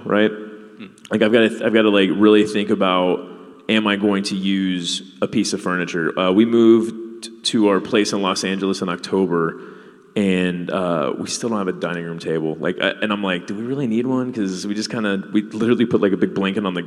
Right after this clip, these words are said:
Speaker 1: floor and just kinda have a picnic when people <laughs> come over. Um, and, and that works, but I, I don't know, I might get one one day if it, if it makes sense.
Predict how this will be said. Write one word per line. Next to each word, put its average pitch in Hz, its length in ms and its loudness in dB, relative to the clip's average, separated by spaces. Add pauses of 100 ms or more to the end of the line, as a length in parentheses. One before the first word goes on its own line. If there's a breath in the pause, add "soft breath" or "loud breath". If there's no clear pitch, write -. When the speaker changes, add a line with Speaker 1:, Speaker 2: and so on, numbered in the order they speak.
(120)
Speaker 1:
floor 92 480 2
and 92 100 -2
just 92 160 -4
kinda 92 140 -4
have 92 120 -2
a 87 60 0
picnic 92 520 -8
when 92 140 -4
people 98 260 0
<laughs> - 80 0
come 202 100 2
over. - 460 4 (760 loud breath)
Um, 123 580 2 (320)
and, 151 120 0
and 165 200 0
that 185 100 2
works, 220 380 4
but 165 320 4
I, 117 220 2
I - 40 6
don't 160 140 2
know, 165 60 4
I 160 60 4
might 156 180 2
get 135 120 6
one 127 140 4
one 120 100 4
day 113 160 6
if 110 120 2
it, 117 140 6
if - 100 0
it 131 40 0
makes 110 200 -2
sense. 104 360 -4